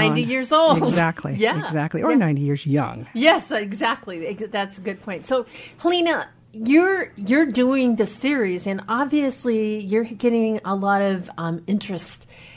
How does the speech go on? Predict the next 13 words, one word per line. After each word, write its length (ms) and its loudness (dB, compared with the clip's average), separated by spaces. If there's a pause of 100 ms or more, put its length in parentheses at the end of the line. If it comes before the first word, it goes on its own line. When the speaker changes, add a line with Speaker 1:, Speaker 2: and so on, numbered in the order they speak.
(180)
Speaker 1:
at 240 -2
your 100 -4
senior 360 -2
center. 400 -6
And 380 -4
no 280 6
doubt, 580 4
I, 340 0
I 80 -2
can't 320 -4
even 260 -2
imagine 520 -2
that 100 -12